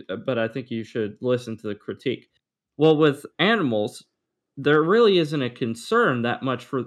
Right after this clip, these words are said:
well-being of animals. The concern is profit. And sure, with lobsters, you could broaden it and talk about cow and chicken.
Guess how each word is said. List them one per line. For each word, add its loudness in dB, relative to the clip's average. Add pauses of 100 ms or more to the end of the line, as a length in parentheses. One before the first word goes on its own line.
well-being 0
of -6
animals. -6 (160)
The -4
concern -2
is -6
profit. 0 (840)
And 0 (140)
sure, -2
with -2
lobsters, 0
you -8
could -4
broaden 2
it -4
and -12
talk -4
about -6
cow -4
and -10
chicken. -8